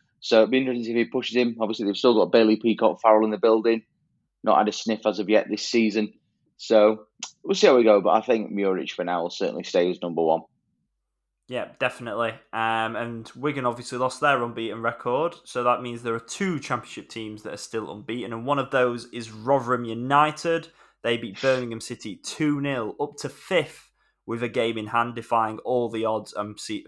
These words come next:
Speaker 2: early season predictions with a great start for Paul Warne's side. As I say, only them and Preston North End unbeaten in the Championship.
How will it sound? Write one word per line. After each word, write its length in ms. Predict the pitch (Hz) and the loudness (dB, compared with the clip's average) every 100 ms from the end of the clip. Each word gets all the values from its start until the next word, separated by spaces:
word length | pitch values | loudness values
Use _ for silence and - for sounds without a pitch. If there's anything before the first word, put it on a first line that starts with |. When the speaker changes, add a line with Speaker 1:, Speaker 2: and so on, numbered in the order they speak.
| - | -8
Speaker 2:
early 220 | 107 107 | -8 -8
season 340 | - 107 107 95 | -10 -10 -10 -12
predictions 440 | 110 110 - 104 | -10 -10 -12 -16
with 120 | 98 | -14
a 40 | 104 | -10
great 360 | 113 113 - | -2 -2 -2
start 340 | - 104 104 - _ _ _ | -4 -2 -2 -4 _ _ _
for 160 | _ 104 | _ -10
Paul 300 | - 110 104 | -4 -2 -2
Warne's 340 | 107 104 101 | -4 -6 -8
side. 400 | - 120 123 123 - _ _ - | -2 2 4 2 -4 _ _ -6
As 120 | 113 | -4
I 160 | - 113 | 0 2
say, 40 | |
only 180 | 113 117 | 2 2
them 200 | 120 113 | 0 0
and 100 | 104 | -4
Preston 340 | 117 - 110 | -6 -6 -8
North 240 | 110 107 110 | -6 -4 -4
End 220 | 107 104 | -6 -8
unbeaten 460 | 104 107 107 78 104 | -12 -8 -8 -8 -10
in 80 | 104 | -14
the 60 | |
Championship. 800 | - 123 117 123 117 - 113 - | -8 -4 -4 -6 -12 -6 -6 -8